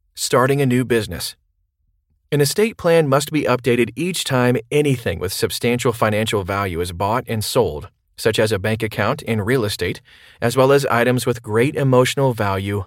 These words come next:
like family heirlooms. Wills and beneficiaries need to be updated when appropriate. The same goes for the medical power of attorney,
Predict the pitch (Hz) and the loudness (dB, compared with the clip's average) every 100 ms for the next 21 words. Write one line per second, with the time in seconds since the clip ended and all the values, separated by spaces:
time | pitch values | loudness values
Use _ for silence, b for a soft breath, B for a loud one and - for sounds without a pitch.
0 | - 101 - - 107 107 110 - 123 120 | -4 -6 -4 -2 -2 0 -2 2 2 2
1 | 107 95 - - b b b b b b | 0 -4 -8 -12 b b b b b b
2 | b b b b b b - 143 180 196 | b b b b b b 0 4 6 6
3 | 208 170 156 156 135 131 120 120 117 113 | 4 4 4 4 2 4 2 2 2 0
4 | 123 131 135 - 110 - 104 104 101 101 | -2 -2 -2 0 -2 0 -2 -2 -2 -2
5 | - 165 - 98 - - _ _ _ _ | 2 0 2 -4 -6 -16 _ _ _ _
6 | 107 104 127 147 135 123 131 120 110 110 | -6 0 0 2 4 4 4 2 2 2
7 | 135 131 131 - 101 110 123 208 233 92 | 2 2 0 0 0 2 0 0 0 -2